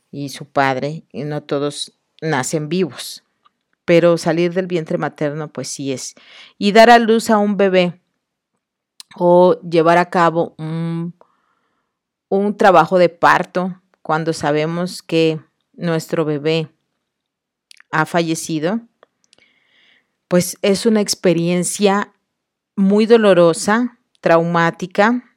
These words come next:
y difícil de sobrellevar en ese momento y después.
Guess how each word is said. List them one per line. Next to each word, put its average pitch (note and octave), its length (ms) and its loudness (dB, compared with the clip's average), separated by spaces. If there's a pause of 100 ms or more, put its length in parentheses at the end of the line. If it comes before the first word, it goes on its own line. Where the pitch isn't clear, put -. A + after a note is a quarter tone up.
(300)
y F#3 160 -2
difícil F#3+ 640 -6
de G3+ 480 2 (340)
sobrellevar E3+ 720 2
en B3 140 0
ese G3 220 -2
momento F#3 840 0
y F3 140 -4
después. D#3+ 720 -4